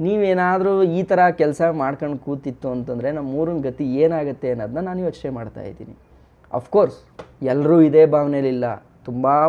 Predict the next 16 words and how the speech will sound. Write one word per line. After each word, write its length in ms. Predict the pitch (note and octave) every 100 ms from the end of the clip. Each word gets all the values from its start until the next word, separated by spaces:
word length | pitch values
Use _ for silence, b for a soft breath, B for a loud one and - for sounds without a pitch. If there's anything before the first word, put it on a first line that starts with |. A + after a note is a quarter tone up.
| C#3+
ಒಳ್ಳೆ 420 | C3 C#3+ E3 F3 G3+ - b b -
ಜೆನ್ಯೂನ್ 500 | D3 C#3+ E3 A3 G3+
ಪರ್ಸನ್‌ಗಳು 540 | G3 E3 F3 D#3+ D#3
ನಮ್ಮ 220 | D#3+ C3 B2+
ಊರಲ್ಲಿದ್ದಾರೆ, 640 | C#3 B2 A#2 A2+ C3 - b b b
ಅದರಲ್ಲಿ 360 | A2+ C3 B2 A2+
ಎರಡು 220 | B2+ D3
ಮಾತಿಲ್ಲ. 440 | C3+ A2+ A#2+ A2+ C3 - b b -
ಆದ್ರೆ 360 | G2 G#2 D3 - - -
ಈ 200 | E3+ B3
ಘಟನೆಯಿಂದಾಗಿ 1000 | D#3+ B2+ E3 A3+ G#3+ E3 C#3 B2 C#3+ - -
ನಮ್ಮೂರಿಗೆ 600 | C3+ B2+ E3 F#3 A#3 A3
ಬಂದಿರೋ 380 | D#3 D3 C3 B2+
ಕೆಟ್ಟ 260 | C3+ B2 D3+
ಹೆಸರು, 280 | C3+ C3+ C3+
ಕಳಂಕನ 600 | - C3 C#3+ C#3+ B2+